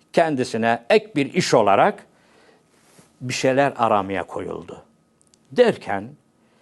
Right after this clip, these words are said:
kuytu bir yerde, ıssız bir yerde, kenar bir mahallede bir yaşlı ninenin olduğunu tespit etti. Ona uğradı.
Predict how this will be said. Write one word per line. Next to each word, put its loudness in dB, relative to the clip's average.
kuytu -4
bir -2
yerde, -2
ıssız 2
bir 6
yerde, 0
kenar 2
bir 4
mahallede 2
bir -2
yaşlı 0
ninenin -2
olduğunu 2
tespit -10
etti. -16
Ona 0
uğradı. -6